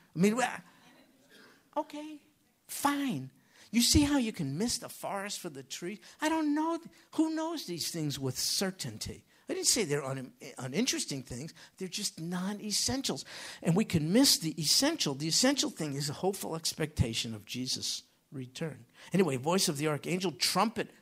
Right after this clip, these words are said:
shofar, shofar. It's one of those, uh, ram's horn things that Jews blow.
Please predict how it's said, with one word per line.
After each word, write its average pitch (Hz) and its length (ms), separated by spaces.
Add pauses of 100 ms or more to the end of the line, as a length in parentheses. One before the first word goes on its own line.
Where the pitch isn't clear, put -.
(100)
shofar, 165 1200 (220)
shofar. - 600 (160)
It's - 140
one 175 120
of 165 80
those, 147 260
uh, 117 180 (1120)
ram's 160 400
horn 185 320 (260)
things 180 340
that - 160 (1200)
Jews 151 320
blow. 160 360